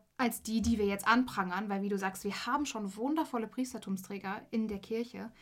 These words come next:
Aber wenn wir meinen, da gibt es Verbesserungspotenzial, statt dass wir meinen, wir sind das Verbesserungspotenzial, dass wir versuchen, unsere Söhne so heranzuziehen, dass sie wundervolle Priestertumsträger werden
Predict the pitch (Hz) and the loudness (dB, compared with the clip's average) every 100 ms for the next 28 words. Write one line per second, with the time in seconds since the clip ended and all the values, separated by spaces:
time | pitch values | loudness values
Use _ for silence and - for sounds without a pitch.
0 | - - - - - 202 208 208 214 208 | -20 -20 -20 -10 -2 2 4 2 2 2
1 | 208 233 233 208 202 208 202 - 226 214 | 2 2 2 2 2 0 -4 -10 -6 -2
2 | 285 - 233 - 220 196 185 185 185 233 | 0 0 -2 -2 -4 -2 -2 -2 -2 -2
3 | - - - 226 220 208 214 269 285 190 | -8 -18 -2 0 0 -2 2 4 6 4
4 | 208 247 226 202 202 196 202 185 202 196 | 4 4 4 2 0 -2 -4 -4 -4 -4
5 | 202 - 233 208 190 - - 247 233 330 | -6 -4 -6 -4 -4 -4 4 6 6 2
6 | - - - - _ _ _ - - - | -2 -16 -20 -20 _ _ _ -2 0 0
7 | 202 226 254 262 226 254 254 247 247 247 | -2 2 2 2 2 0 2 0 0 -4
8 | - 233 226 202 220 311 311 226 220 240 | 0 2 2 0 2 2 4 2 2 2
9 | - - - 233 220 220 262 247 - 202 | 0 -10 -8 -4 2 4 4 0 -6 -4
10 | 196 214 202 202 233 208 220 262 262 247 | -4 -2 -4 -4 -4 -2 4 4 4 0
11 | 226 220 247 240 220 208 - - 208 190 | -2 -2 -4 -4 -4 -6 -6 -8 -4 -4
12 | 190 202 220 202 | -2 -2 -2 -6